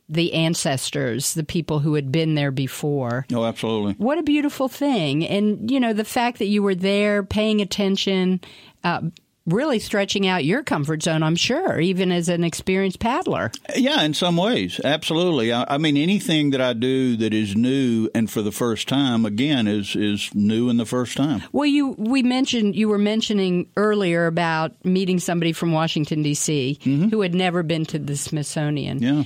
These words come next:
Speaker 1: You know, going to the Smithsonian is like taking an adventure around the world. You walk in there and the first thing you see is that, you know, when you're in the History Museum and you walk in and there's that giant mammoth.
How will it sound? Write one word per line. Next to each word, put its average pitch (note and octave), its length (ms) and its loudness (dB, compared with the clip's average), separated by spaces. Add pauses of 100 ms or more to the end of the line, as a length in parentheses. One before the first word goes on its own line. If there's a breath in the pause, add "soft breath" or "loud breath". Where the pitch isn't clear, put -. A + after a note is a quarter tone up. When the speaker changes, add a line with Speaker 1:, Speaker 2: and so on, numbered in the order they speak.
(500 loud breath)
Speaker 1:
You - 240 -2
know, F#3+ 220 0 (380)
going D4+ 280 2
to A#3+ 100 -2
the A3 140 0
Smithsonian G3+ 760 0
is F3 160 0
like F3 440 0 (380)
taking F#3+ 380 0
an E3 80 0
adventure E3+ 560 0
around E3 340 2
the E3 80 2
world. F3+ 720 -2 (400 loud breath)
You A3+ 180 0
walk A#3 300 0
in C4 160 2
there F#3 260 2
and F3+ 140 2
the E3 40 0
first - 360 -2
thing G3 180 0
you F#3 100 2
see G#3+ 440 2
is E3 180 0
that, D#3+ 300 -2 (300 loud breath)
you F#3+ 100 0
know, E3 80 2
when E3+ 120 2
you're F3 120 2
in F3 100 2
the D#3+ 80 0
History F#3 420 -2
Museum D#3 560 0
and D#3 360 0
you F3 140 -2
walk E3+ 300 -2
in E3+ 180 0
and D3+ 200 0
there's D3+ 200 -2
that C#3+ 220 -4
giant D#3 440 -2
mammoth. C#3+ 800 -4